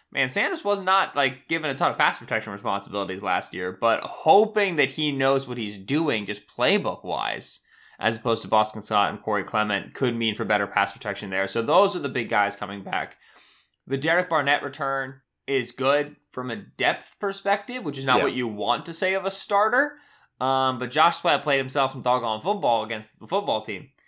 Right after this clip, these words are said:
Speaker 1: And,
Speaker 2: Yeah, he did.
Speaker 1: uh, uh, with, with no Vinnie Curry, now Vinnie Curry on I R, it's good to have Barnett back so you at least have that rotation at edge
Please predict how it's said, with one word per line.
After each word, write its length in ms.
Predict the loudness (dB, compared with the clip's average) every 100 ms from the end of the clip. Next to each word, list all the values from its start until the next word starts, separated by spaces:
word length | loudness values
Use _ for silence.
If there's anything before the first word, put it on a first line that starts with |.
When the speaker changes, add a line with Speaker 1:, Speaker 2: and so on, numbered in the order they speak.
| _ _
Speaker 1:
And, 220 | 0 2 6
Speaker 2:
Yeah, 120 | 6
he 60 |
did. 100 | 6 4
Speaker 1:
uh, 300 | 2 0 -2 -12 _ _ _ _ 0
uh, 140 | 2 4
with, 140 | 2
with 120 | 0
no 140 | 2 2
Vinnie 220 | 2 -2
Curry, 260 | 0 2 2
now 120 | 0
Vinnie 180 | -2 -4
Curry 180 | -2 -2
on 120 | 0
I 100 | 2
R, 220 | 4 2
it's 120 | 2
good 180 | -2 -2
to 60 | 0
have 160 | 0
Barnett 300 | 0 0 0
back 220 | 2 0
so 100 | -2
you 60 | -8
at 60 | -6
least 160 | -4
have 180 | -4 -2
that 160 | -2 -2
rotation 500 | -6 -4 -6 -6 -6
at 140 | -2
edge 360 | -2 -2 -8